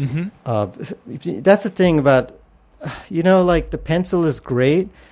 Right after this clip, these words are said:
Speaker 2: but sometimes I feel like it's emulating a finger, and it's not, it doesn't make it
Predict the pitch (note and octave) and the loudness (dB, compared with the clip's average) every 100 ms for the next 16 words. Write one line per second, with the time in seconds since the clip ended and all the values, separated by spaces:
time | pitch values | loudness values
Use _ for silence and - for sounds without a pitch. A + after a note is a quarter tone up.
0 | _ _ _ - _ - A#2 D3+ - F#3 | _ _ _ -20 _ -8 -2 -2 0 -2
1 | G3 G#3+ G#3+ F3+ E3 E3+ F3+ F3 E3 C#3+ | 0 0 2 0 -2 -2 0 0 -2 -8
2 | - C#3+ D3 D3 C#3+ C#3 C3 A2+ - C#3+ | -10 -6 -2 0 0 0 -2 -4 -6 -4
3 | D3 E3+ F#3 - _ _ _ - _ _ | -2 -2 -2 -8 _ _ _ -20 _ _
4 | C#3+ C#3 C3 D#3 D#3 E3+ - - - D3+ | -2 0 0 2 2 2 -2 -14 -10 -4
5 | F3 E3 D3 C3+ D3 D#3+ C#3 | -2 0 0 2 0 0 -2